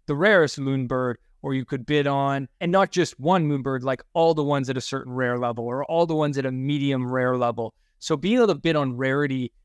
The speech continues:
is a big deal, actually, within a marketplace where rarity is such a key aspect of it. So shout out to Blur for continuing to innovate in the marketplace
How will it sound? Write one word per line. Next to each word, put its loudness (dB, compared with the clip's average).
is 2
a 4
big 2
deal, 4
actually, -4
within 0
a 2
marketplace 0
where 0
rarity 0
is -12
such -4
a -4
key -6
aspect -4
of -4
it. -6
So 4
shout 6
out 6
to -4
Blur 2
for -12
continuing -2
to -4
innovate -4
in -4
the -4
marketplace 0